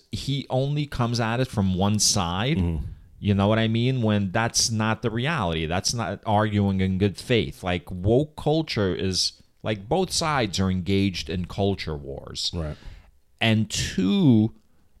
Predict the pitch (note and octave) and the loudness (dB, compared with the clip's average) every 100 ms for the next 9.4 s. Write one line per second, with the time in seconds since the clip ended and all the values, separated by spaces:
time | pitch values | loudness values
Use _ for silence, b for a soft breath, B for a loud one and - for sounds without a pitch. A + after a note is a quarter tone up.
0 | _ _ _ - G2+ G2 G2 - _ _ | _ _ _ -2 0 2 0 -4 _ _
1 | - F#2 G2 - G#2+ G2+ A2 F#2 D2 C#2+ | -10 -2 4 4 4 2 2 0 -4 -8
2 | D2 C#2 E2 D#2+ D2 E2+ D#2 D#2 D2+ C2+ | -12 -2 0 0 -4 -8 -2 -2 -2 -6
3 | C2 D2 - - _ _ - F#2+ E2+ D2+ | -10 -12 -14 -18 _ _ -2 2 2 2
4 | D2 D2+ D2+ - F2 E2 E2 D#2+ D#2+ _ | 0 0 -2 -4 -2 -2 -2 -4 -8 _
5 | _ _ _ _ _ _ _ A2 G2+ F#2 | _ _ _ _ _ _ _ -2 0 0
6 | F#2 A#2 A2+ - - A2 G#2+ G#2 F2 - | -2 -2 -2 -2 -2 0 0 -2 -4 -6
7 | G2+ F#2 G2+ - - F#2+ F#2 F#2 - - | -4 -2 0 0 0 0 0 -2 -8 -10
8 | F2 E2+ E2 F#2+ F2+ F#2+ G2 F#2+ F#2 - | -4 -4 -4 -2 2 4 4 2 0 -6
9 | _ F2+ E2+ | _ -4 -2